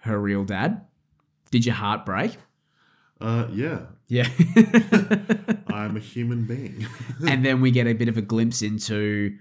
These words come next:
Speaker 1: Obi-Wan and his past, uh, remembering a brother.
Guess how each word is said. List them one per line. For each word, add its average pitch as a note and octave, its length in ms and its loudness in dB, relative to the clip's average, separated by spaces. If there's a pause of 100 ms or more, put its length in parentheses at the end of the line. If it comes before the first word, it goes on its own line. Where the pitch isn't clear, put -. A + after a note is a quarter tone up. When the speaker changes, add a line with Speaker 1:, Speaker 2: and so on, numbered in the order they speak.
(300)
Speaker 1:
Obi-Wan G#2+ 760 2
and G#2 160 -2
his B2 360 2
past, A2 640 -6 (800)
uh, G#2+ 240 -2
remembering A#2 500 4
a F#2 40 -2
brother. G#2 360 -4